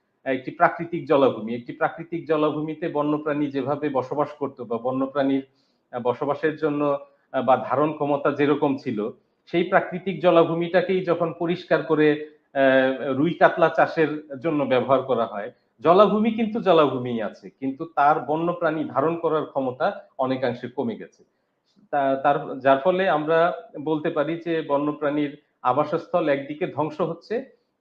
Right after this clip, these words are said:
অপরদিকে আবাসস্থলের গুণগত মান নষ্ট হচ্ছে। আরেকটি ঝুঁকি হচ্ছে অনেক ক্ষেত্রেই,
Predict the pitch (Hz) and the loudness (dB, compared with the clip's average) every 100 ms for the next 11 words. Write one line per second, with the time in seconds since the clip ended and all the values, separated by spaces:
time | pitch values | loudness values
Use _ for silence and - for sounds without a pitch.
0 | - 160 170 147 156 151 185 143 143 151 | -2 0 0 0 -4 -2 -2 0 0 -2
1 | 151 - 151 143 127 123 160 160 147 143 | -6 -6 -4 -2 -4 -2 2 2 2 0
2 | 123 107 98 87 _ 85 _ _ _ _ | 0 -2 -4 -12 _ _ _ _ _ _
3 | _ _ _ _ _ _ _ _ _ _ | _ _ _ _ _ _ _ _ _ _
4 | _ - 160 190 - 185 185 196 175 190 | _ -2 0 0 -4 -6 -6 -2 -2 0
5 | 202 151 175 175 165 - 190 143 160 - | 2 2 2 -2 -6 -4 -4 -2 -4 -8